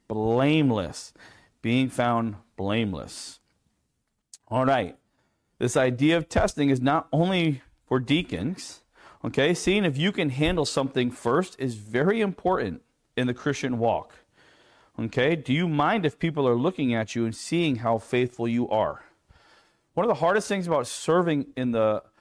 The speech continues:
assembly is that it feels like sometimes, and I'm not saying you guys do this, so I, I, I'm just saying in Christendom overall, sometimes someone has an attitude of, "Hey, look, I'm serving. How dare you judge what I'm doing? Go get someone else to do it then,"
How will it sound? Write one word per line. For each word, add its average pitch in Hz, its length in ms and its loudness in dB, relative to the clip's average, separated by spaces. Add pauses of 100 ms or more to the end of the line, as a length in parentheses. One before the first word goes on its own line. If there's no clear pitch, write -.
(160)
assembly 113 880 -2 (400)
is 127 100 -2
that 147 140 2
it 131 80 -2
feels 196 500 0
like 107 320 0
sometimes, 151 960 -2
and 180 100 0
I'm 208 80 0
not 247 160 2
saying 208 300 -2
you 175 140 -2
guys 139 160 2
do 127 160 2
this, 156 120 -4
so 156 340 0 (460)
I, 139 180 0
I, 135 200 0
I'm 160 80 -2
just 180 180 -2
saying 175 460 0
in 160 160 -2
Christendom 180 460 0
overall, 135 440 4
sometimes 196 580 -2
someone 170 260 2
has 151 260 0
an 147 120 0
attitude 165 440 0
of, 127 120 0
"Hey, 170 120 0
look, 170 280 0
I'm 170 180 -2
serving. 156 520 -2
How 143 200 0
dare 151 360 -2
you 165 200 -4
judge 135 440 0
what 120 140 0
I'm 113 180 0
doing? 98 540 -2 (760)
Go 151 120 0
get 190 140 0
someone 170 280 2
else 190 200 0
to 139 60 -4
do 104 160 -2
it 78 120 -10
then," - 280 -12